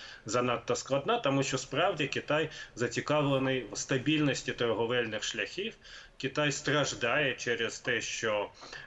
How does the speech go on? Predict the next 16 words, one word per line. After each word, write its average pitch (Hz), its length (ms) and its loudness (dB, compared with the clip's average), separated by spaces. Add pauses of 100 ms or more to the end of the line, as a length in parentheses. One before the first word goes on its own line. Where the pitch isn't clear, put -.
небезпечно 113 760 -2
наразі 98 800 0
доставляти 95 1080 0
торговельні 95 600 0
вантажі 98 840 0
через 95 600 -2
Червоне 98 420 2
море 92 260 2
та 92 120 -2
Суецький 101 500 0
канал. 214 420 2 (340)
І 143 320 4 (180)
Китай 196 420 2
тут, 185 280 0
е, 135 400 4 (480)
скоріше, 151 720 2